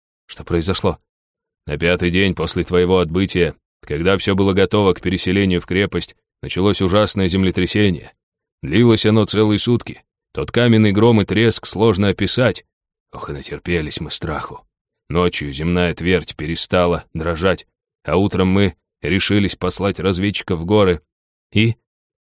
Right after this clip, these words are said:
седмицу спустя они вернулись с неутешительными вестями. В ущелье, через которое вёл путь в крепость, произошёл обвал. Проход в горе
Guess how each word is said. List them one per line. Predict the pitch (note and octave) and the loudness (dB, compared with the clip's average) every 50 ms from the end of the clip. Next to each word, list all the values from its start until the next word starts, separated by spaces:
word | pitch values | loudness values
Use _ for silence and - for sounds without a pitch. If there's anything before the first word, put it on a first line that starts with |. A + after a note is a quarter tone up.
| _ _ _ _ - | _ _ _ _ -16
седмицу | - - C#2+ F2+ F2 G2+ G#2+ A#2 C3 C3 - - A2 G#2+ | -10 -6 -4 -2 2 2 4 4 4 2 0 0 -2 -2
спустя | - - - G2+ G2+ - - - A#2 B2 A#2 | -2 -4 -6 -6 -4 -4 0 2 2 4 4
они | A2 G#2 G#2+ G#2+ | 4 2 2 2
вернулись | G2+ G#2 G2 G2 G2+ A2 A2+ G#2 G2 F2 - | 2 2 2 2 4 4 4 2 2 0 -2
с | - | -2
неутешительными | F2 F#2+ F#2 - F#2 F#2 - G#2 A2+ A2 - F#2 G2 G2 F#2+ F#2+ F#2 | -2 -2 -2 -2 -2 -2 0 0 0 0 0 0 0 0 0 0 0
вестями. | F2 F2 E2 - - - G#2 G#2 G2 F2+ C#2 - _ _ _ _ _ _ _ _ _ _ | 0 -2 -4 -4 -2 -2 0 0 0 -2 -4 -8 _ _ _ _ _ _ _ _ _ _
В | - C#2+ | -10 -8
ущелье, | D#2 D#2+ - - A#2+ C3 C3+ A#2+ A2+ G#2 | -6 -4 0 2 4 4 4 4 4 2
через | - - G#2 G#2+ G2 - | 2 2 2 2 2 0
которое | A2 G2+ G2 A2+ A2 A2 G#2 | 0 2 2 4 4 4 4
вёл | G2 A2 A2 G2 | 4 2 2 2
путь | - - A2+ A2+ F#2+ | 0 0 -2 -2 -2
в | - - | -4 -4
крепость, | - G#2 A#2+ A#2+ - A2 G#2 - - | 0 2 2 2 2 0 -4 -4 -4
произошёл | - F2+ G2 G2 F#2 G2+ F#2+ - G#2+ G#2 G#2 | -4 -2 -2 0 0 0 -2 -2 -2 0 0
обвал. | G2 E2+ D#2 D2+ F#2 G2 F#2+ E2+ C#2+ _ _ _ _ _ _ _ _ - | 0 -2 -2 -2 0 0 0 0 -2 _ _ _ _ _ _ _ _ -10
Проход | D2 D2 D2 - G2 G#2+ G2+ E2 | -8 -6 -2 2 2 2 2 0
в | D#2 | 0
горе | F2 F#2 F2+ G2 G#2 A2 G2 | 2 2 4 4 4 2 2